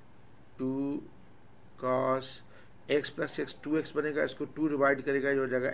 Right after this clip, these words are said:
x plus h upon two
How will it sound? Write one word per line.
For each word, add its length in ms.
x 320
plus 260
h 300
upon 460
two 380